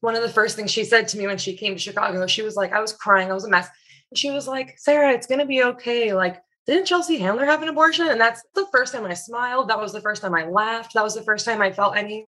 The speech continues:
sense of, like, I'm not alone because there is someone else out there that I connect with in some way that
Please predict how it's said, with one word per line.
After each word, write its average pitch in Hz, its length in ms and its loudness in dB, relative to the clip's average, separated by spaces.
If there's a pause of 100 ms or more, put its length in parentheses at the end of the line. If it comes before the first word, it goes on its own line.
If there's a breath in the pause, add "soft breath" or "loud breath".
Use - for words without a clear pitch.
sense 202 360 0
of, 185 100 2
like, 175 220 2
I'm 175 180 4
not 170 200 4
alone 170 460 -2
because 196 240 -10
there 185 140 2
is 190 220 -2
someone 190 240 2
else 180 240 2
out 170 160 4
there 185 140 4
that 175 100 -2
I 170 100 2
connect 175 360 -8
with 190 280 0 (280)
in 180 160 -4
some 190 180 0
way 190 280 4
that 160 280 -4